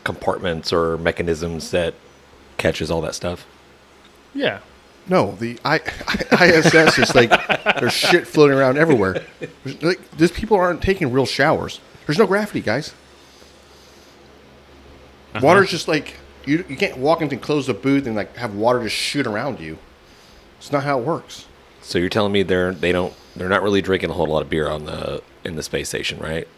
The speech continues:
Speaker 3: They're using dry shampoos and, no, drinking, they're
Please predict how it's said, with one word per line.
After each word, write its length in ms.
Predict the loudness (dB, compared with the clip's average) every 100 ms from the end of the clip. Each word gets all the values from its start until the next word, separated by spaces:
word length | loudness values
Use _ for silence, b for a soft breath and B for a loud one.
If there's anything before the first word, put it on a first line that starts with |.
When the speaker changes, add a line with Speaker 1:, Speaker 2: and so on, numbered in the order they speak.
| -8
Speaker 3:
They're 100 | -4
using 200 | -4 -2
dry 220 | 0 0
shampoos 760 | 0 -4 -4 -4 -4 -4 -8 -16 -20 -14
and, 420 | -8 -4 -4 -6 -10 -18 _ _ _
no, 240 | -10 -10 -12 -14
drinking, 520 | -6 -4 -4 -6 -8 -8 -2
they're 200 | 0 0